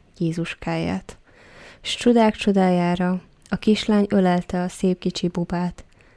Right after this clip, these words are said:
ringatta és énekelt neki. „Nénike, nénike, nézd, ringatom és ölelem a kis Jézuskát!” Potyogott a könnye,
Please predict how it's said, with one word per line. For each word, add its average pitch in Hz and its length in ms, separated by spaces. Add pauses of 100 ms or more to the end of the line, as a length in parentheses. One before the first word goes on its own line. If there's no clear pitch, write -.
(100)
ringatta 202 600
és 185 160
énekelt 175 600
neki. 190 400 (1200)
„Nénike, 226 460
nénike, 233 500
nézd, 240 420
ringatom 214 440
és 240 140
ölelem 196 380
a 208 60
kis - 280
Jézuskát!” 185 800 (520)
Potyogott 185 520
a 180 40
könnye, 180 540